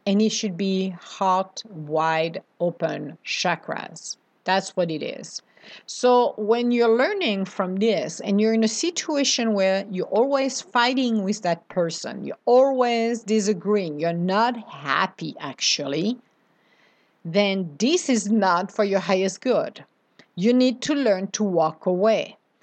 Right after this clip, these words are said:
Many times people will stay in a relationship that is not for their highest good because they're afraid,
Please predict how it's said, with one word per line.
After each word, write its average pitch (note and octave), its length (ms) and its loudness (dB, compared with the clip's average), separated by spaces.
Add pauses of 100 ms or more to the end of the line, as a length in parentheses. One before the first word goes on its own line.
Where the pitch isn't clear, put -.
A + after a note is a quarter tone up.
(220)
Many A3 460 4
times B3+ 360 2
people A3+ 480 2
will F#3+ 140 0
stay A#3+ 240 -2
in C4+ 100 -2
a D4+ 40 0
relationship D4+ 680 0
that G3+ 160 2
is B3+ 160 2
not C#4 200 2
for D#4 240 2
their D4+ 180 4
highest D4 460 0
good - 400 -2 (640)
because B3+ 340 2
they're A#3 260 0
afraid, G#3 580 -2